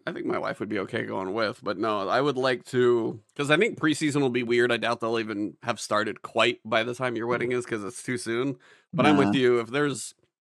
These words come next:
Speaker 2: Yeah.
Speaker 1: stadium tour
Speaker 3: We
Speaker 1: or
Speaker 3: can go,
Speaker 1: something,
Speaker 3: though.
Speaker 2: Yeah,
Speaker 1: especially
Speaker 2: I
Speaker 1: right now,
Speaker 2: have to.
Speaker 1: like, knock on wood, by the way, we got that
Speaker 2: I know.
Speaker 1: bye week coming in with resting everybody. I saw the rest in Purdy already. Some of 'em are gonna get
Speaker 2: Mm-hmm.
Speaker 1: some
Speaker 3: Top
Speaker 1: reps.
Speaker 3: seed. What up?
Speaker 2: Mm-hmm.
Speaker 1: Number one
Speaker 2: Yep,
Speaker 1: seed.
Speaker 2: yep.
Speaker 1: I mean,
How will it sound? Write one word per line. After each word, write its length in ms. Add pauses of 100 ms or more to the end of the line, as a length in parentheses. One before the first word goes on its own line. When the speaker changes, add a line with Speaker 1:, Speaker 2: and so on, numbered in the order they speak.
(480)
Speaker 2:
Yeah. 60
Speaker 1:
stadium 300
tour 280
Speaker 3:
We 60
Speaker 1:
or 40
Speaker 3:
can 180
go, 100
Speaker 1:
something, 120
Speaker 3:
though. 240 (380)
Speaker 2:
Yeah, 80
Speaker 1:
especially 440
Speaker 2:
I 80
Speaker 1:
right 220
now, 200
Speaker 2:
have 100
to. 60
Speaker 1:
like, 280 (200)
knock 260
on 180
wood, 240
by 140
the 100
way, 260 (260)
we 100
got 180
that 140
Speaker 2:
I 40
know. 20
Speaker 1:
bye 200
week 260
coming 300
in 360
with 280
resting 500
everybody. 460
I 40
saw 200
the 100
rest 200
in 100
Purdy 300
already. 360
Some 260
of 100
'em 100
are 80
gonna 140
get 100
Speaker 2:
Mm-hmm. 80
Speaker 1:
some 140
Speaker 3:
Top 80
Speaker 1:
reps. 260
Speaker 3:
seed. 320 (300)
What 200
up? 160
Speaker 2:
Mm-hmm. 80
Speaker 1:
Number 280
one 220
Speaker 2:
Yep, 120
Speaker 1:
seed. 220
Speaker 2:
yep. 180
Speaker 1:
I 60
mean, 220